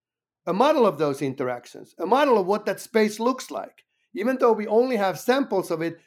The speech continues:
we build a model of the whole space. And now we can go and query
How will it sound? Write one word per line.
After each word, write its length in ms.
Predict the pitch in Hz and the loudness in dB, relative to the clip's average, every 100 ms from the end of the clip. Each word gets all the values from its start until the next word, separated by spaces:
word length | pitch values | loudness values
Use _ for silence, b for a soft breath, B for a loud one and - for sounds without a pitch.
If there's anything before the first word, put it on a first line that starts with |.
| b | b
we 80 | 180 | 2
build 180 | 226 226 | 4 4
a 60 | |
model 260 | 196 214 202 | 0 -2 -2
of 80 | 160 | -4
the 80 | 180 | -6
whole 380 | - 277 302 | 2 4 4
space. 680 | - - - - _ - - _ _ _ _ _ _ _ - | 0 -14 -16 -20 _ -16 -16 _ _ _ _ _ _ _ -8
And 180 | 156 165 | -6 2
now 680 | 285 370 214 151 151 - _ _ _ _ _ | 2 4 2 2 2 -2 _ _ _ _ _
we 160 | 185 202 | -4 -2
can 200 | 190 175 | -2 2
go 360 | 185 185 165 | 4 4 2
and 380 | 170 170 165 160 | -2 -4 -4 -8
query 520 | - 247 247 - 127 | 2 4 6 2 -8